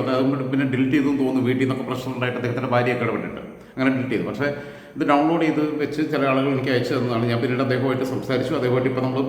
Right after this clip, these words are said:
വീണ്ടും സംസാരിക്കുന്നതാണ് അദ്ദേഹവുമായിട്ട്. ഉം. ഇതാണ് ഈ ശ്രീലാൽ. ശ്രീലാലിൻ്റെ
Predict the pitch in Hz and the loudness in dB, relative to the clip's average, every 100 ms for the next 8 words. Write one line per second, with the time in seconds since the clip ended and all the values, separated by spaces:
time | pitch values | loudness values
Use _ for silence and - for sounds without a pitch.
0 | 135 131 135 110 143 127 127 117 110 92 | 0 0 -2 -2 0 2 2 2 2 0
1 | 92 98 92 85 - - - - - - | 0 -2 -2 -4 -8 -12 -16 -20 -20 -20
2 | - - 110 107 107 107 107 - - - | -20 -12 -4 0 0 -2 -6 -10 -16 -20
3 | - - - - - _ _ _ _ _ | -20 -20 -20 -20 -20 _ _ _ _ _
4 | _ _ _ - - - - - 127 127 | _ _ _ -20 -20 -20 -10 0 2 4
5 | 135 127 147 - 131 120 113 - - - | 0 -2 -6 -2 0 2 0 -2 -6 -10
6 | - - - - - _ _ _ _ - | -14 -18 -20 -20 -20 _ _ _ _ -20
7 | - - - - - - - - _ _ | -20 -20 -20 -20 -20 -20 -20 -20 _ _
8 | _ _ - - - - - - - 117 | _ _ -20 -20 -20 -20 -20 -20 -10 -4
9 | 107 110 | -2 -2